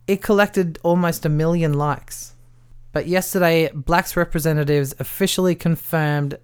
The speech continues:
that Jack is not dead. I repeat, Jack Black is not dead. Don't believe everything you read on the fucking internet. It's the fucking internet. Anything could be possible.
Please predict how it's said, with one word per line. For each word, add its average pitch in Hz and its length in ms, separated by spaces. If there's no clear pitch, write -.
that 139 240
Jack 151 460
is 143 360
not 151 480
dead. 127 380
I 147 80
repeat, 151 640
Jack 202 320
Black 170 400
is 202 280
not 165 440
dead. 123 360
Don't 202 320
believe 175 540
everything 190 600
you 175 160
read 160 440
on 156 200
the 135 100
fucking 190 640
internet. 151 720
It's 135 240
the 131 220
fucking 180 480
internet. 165 600
Anything 165 680
could 147 220
be 147 200
possible. 123 720